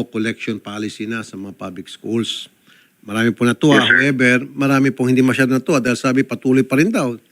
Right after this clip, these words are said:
Speaker 1: yung pangungulekta. Wala ho ba tayong masampulan dito, sir, ng mga matitikas ang ulo? I forwarded to you several schools na matikas ang ulo and then we still,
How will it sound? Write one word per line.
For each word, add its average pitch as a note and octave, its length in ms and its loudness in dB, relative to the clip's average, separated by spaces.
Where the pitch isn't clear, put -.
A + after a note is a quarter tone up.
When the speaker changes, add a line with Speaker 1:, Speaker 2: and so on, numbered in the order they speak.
Speaker 1:
yung A#2+ 380 0
pangungulekta. A#2+ 720 0
Wala D#3+ 220 4
ho F3+ 80 6
ba D#3+ 100 2
tayong D#3 240 4
masampulan C#3 480 4
dito, C3 320 2
sir, F#3+ 140 4
ng B3 100 0
mga C3+ 220 0
matitikas B2 400 -2
ang B2 80 -2
ulo? C#3+ 180 2
I C3 160 0
forwarded C3+ 560 -2
to C#3+ 80 0
you D3 160 4
several C3 400 -2
schools D3 480 -4
na A#2+ 240 -6
matikas A#2 400 -8
ang A#2 80 -10
ulo D3 300 2
and B2 100 -2
then B2 140 0
we A#2+ 80 -2
still, C3+ 320 2